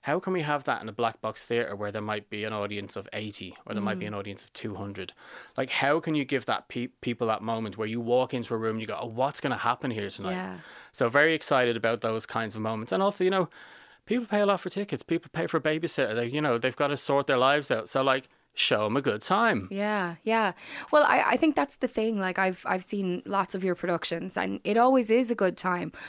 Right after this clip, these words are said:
Speaker 2: but you're always left with something to think about as well. Um, am I right in thinking that the development of this play kind of used some of Tony Walsh's incredible knowledge of gay history in Ireland?
Speaker 1: Yeah, Tony is, like, our, um,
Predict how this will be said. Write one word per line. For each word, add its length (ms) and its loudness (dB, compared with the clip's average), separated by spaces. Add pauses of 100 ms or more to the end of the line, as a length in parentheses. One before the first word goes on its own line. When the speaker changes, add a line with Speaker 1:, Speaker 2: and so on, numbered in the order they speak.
(140)
Speaker 2:
but 180 4
you're 160 8
always 300 6
left 180 2
with 100 -4
something 280 -2
to 100 -12
think 240 0
about 320 -4
as 180 -8
well. 380 -2 (300)
Um, 240 4
am 100 8
I 80 8
right 300 4
in 120 6
thinking 640 4
that 320 0
the 80 2
development 480 0
of 60 -8
this 160 -2
play 340 0
kind 220 -2
of 80 -4
used 240 0
some 80 -4
of 100 -2
Tony 260 0
Walsh's 720 0 (340)
incredible 600 0
knowledge 540 2
of 360 -2
gay 220 0
history 420 -2
in 100 -2
Ireland? 640 -4 (360)
Speaker 1:
Yeah, 420 2 (100)
Tony 400 0
is, 200 -4
like, 360 -2
our, 260 0
um, 380 -2